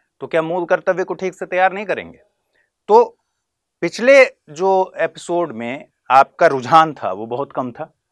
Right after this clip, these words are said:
क्योंकि वो सवाल थे। टेस्ट सीरीज जब भी आता है आप भाग जाते हैं। ऐसा मत कीजिए, सिर्फ पढ़ने से बात नहीं बनेगी। बात तब बनेगी जब आप जो चीज़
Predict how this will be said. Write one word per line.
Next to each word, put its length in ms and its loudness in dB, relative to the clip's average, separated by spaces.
क्योंकि 200 -12
वो 100 -10
सवाल 340 -6
थे। 140 -20
टेस्ट 720 -14
सीरीज 380 -8
जब 180 -8
भी 140 -6
आता 240 -2
है 80 -2
आप 140 -2
भाग 220 -8
जाते 280 -8
हैं। 100 -20
ऐसा 240 0
मत 180 -6
कीजिए, 260 -16
सिर्फ 320 -2
पढ़ने 300 0
से 80 -8
बात 280 0
नहीं 100 -10
बनेगी। 400 -16
बात 300 0
तब 140 2
बनेगी 340 -4
जब 200 -2
आप 140 0
जो 140 -10
चीज़ 200 -14